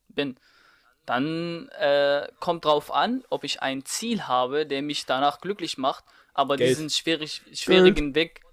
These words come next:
Speaker 1: trotzdem, äh, also überwinden muss,
Speaker 2: Ja.
Speaker 1: dann werde ich das machen, damit ich glücklich werde. Und das ist, die Freude ist nicht, dass man in Top ist, sondern die Freude, dass man den Berg halt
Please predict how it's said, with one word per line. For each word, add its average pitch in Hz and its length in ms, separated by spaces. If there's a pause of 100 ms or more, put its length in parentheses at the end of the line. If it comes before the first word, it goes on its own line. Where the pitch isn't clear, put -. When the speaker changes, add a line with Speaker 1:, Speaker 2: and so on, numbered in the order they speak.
(140)
Speaker 1:
trotzdem, 156 560
äh, 139 360 (400)
also 139 240
überwinden 139 1120
muss, 139 240
Speaker 2:
Ja. 139 240 (300)
Speaker 1:
dann 131 140
werde 143 140
ich 160 60
das 160 180
machen, 180 400 (220)
damit 143 240
ich - 220
glücklich 170 480
werde. 120 320 (400)
Und 139 240
das 202 200
ist, 220 200 (200)
die 143 160
Freude 208 380
ist - 200
nicht, 196 260
dass 160 140
man 156 260 (400)
in 147 360
Top 190 380
ist, - 240
sondern 139 240
die 139 80
Freude, 180 340
dass 165 180
man 165 240 (600)
den 143 220
Berg 170 420
halt 147 240